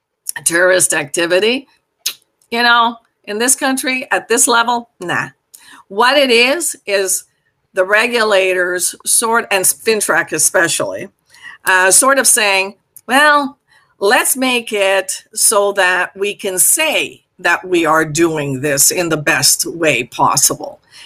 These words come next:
And let us protect our institutions to be able to say that we are doing this and we are actioning these items in the best way possible." So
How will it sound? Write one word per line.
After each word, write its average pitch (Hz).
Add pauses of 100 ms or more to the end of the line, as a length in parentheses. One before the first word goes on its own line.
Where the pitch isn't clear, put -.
(100)
And 196
let 220
us 202
protect - (100)
our 160
institutions 151 (240)
to 202
be 196
able 175
to 180
say 151
that 170
we 175
are 160
doing 160
this 147
and 156
we 160
are 156
actioning 160
these 156
items 147
in 156
the 147
best 139 (100)
way 156
possible." 131 (340)
So 240